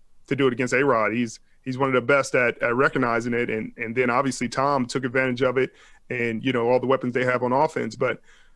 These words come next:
um, I think, you know, you gotta give, um, Todd Bowles has always been an incredible coordinator. He's never got the credit he's deserved. Um, and he's dealing with probably one of the more talented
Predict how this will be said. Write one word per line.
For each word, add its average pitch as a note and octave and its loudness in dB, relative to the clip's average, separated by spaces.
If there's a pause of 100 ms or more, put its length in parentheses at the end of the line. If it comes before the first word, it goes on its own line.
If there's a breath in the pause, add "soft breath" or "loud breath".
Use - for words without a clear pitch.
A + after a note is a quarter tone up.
(220 soft breath)
um, C3 0 (480)
I C#3+ 2
think, E3 0 (140)
you D3+ 4
know, C3 2
you C#3+ -4
gotta D#3 4
give, C3+ 2 (340)
um, A#2+ -8
Todd D3+ 0
Bowles C#3 4
has B2+ -8
always C3+ 4
been C3+ 2
an B2+ -4
incredible A#2+ -2
coordinator. A#2 2
He's B2 -2
never C#3 2
got B2 -2
the - -20
credit C3+ 0
he's B2+ 0
deserved. A#2+ 0 (320 soft breath)
Um, A#2 -4 (400 soft breath)
and C3+ 2
he's B2 0
dealing C#3+ 2
with B2+ 0 (380)
probably D3+ 2
one C3+ 4
of B2+ 0
the B2 0
more C3 4
talented C3 0